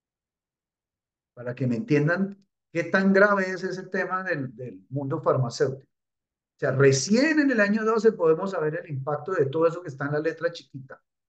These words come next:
Ok, entonces aquí lo importante de este ejercicio es saber que en el dos mil uno,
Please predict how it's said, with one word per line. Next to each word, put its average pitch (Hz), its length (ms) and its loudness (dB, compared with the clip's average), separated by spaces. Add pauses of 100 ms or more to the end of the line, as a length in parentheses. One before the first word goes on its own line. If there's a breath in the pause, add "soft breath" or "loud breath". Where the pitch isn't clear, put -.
(320)
Ok, 175 240 -2
entonces 165 600 2
aquí 208 400 -2 (680)
lo 139 100 0
importante 139 640 0
de 247 80 -2
este 233 160 -6
ejercicio 190 440 0
es 180 60 -10
saber 170 460 2 (480)
que 156 120 -6
en 151 100 0
el 147 160 0
dos 143 180 4
mil 220 220 0
uno, 247 420 0